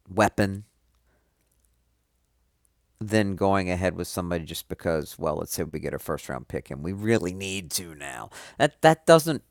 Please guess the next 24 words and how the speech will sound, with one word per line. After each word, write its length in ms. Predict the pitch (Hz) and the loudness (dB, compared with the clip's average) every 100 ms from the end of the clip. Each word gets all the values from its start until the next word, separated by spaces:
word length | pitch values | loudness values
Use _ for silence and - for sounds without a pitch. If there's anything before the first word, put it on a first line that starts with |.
| _ _ | _ _
fit 340 | - - 117 - | -18 2 4 4
the 80 | 135 | -2
description 640 | 101 - 107 - - 101 | -4 0 0 2 -2 -2
of 40 | |
the 100 | 92 | 0
Saints 340 | 92 101 95 - | 0 -2 -4 -4
front 260 | 101 95 | -2 2
office, 540 | 90 90 - 101 - - _ - - | 4 2 0 -2 -2 -8 _ -20 -4
even 340 | 107 104 101 | 0 2 0
now 300 | 90 95 101 | 4 6 6
without 560 | 95 95 92 95 104 - | 4 2 4 4 4 0
Sean 380 | - 107 101 95 | 0 2 2 0
Payton 640 | 110 101 - 101 104 107 _ _ _ _ _ _ _ _ _ _ | 2 2 0 -6 -10 -12 _ _ _ _ _ _ _ _ _ _
as 200 | 107 95 | -2 0
a 40 | 95 | -2
major 380 | 95 101 92 | -2 -2 -2
decision 500 | 92 92 - 101 101 | -4 -4 0 0 0
maker. 240 | 95 95 101 | 0 2 2
I 60 | |
don't 140 | 98 104 | 2 0
think 160 | 110 | -4
that 160 | 101 98 | 0 0
has 160 | 85 - | 0 -6
changed. 480 | - 92 92 92 | -4 -2 -2 -6